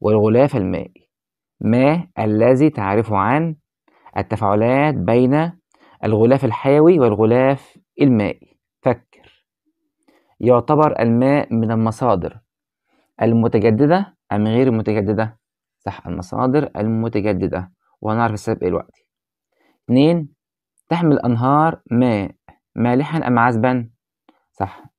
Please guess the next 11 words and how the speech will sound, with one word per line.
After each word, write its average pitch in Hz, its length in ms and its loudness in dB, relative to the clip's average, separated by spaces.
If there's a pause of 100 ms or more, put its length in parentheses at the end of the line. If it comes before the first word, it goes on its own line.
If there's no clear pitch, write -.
(540)
ماء 139 420 -2 (300)
عذبًا. 95 640 -6 (1200)
طب 104 120 -2
تعالى 139 180 0
نشوف 180 420 0 (920)
أنواع 147 240 6
المسطحات 147 720 2 (440)
المائية. 95 400 0 (600)
رقم 117 220 0
واحد، - 300 -4 (960)
البحيرة. 120 1000 0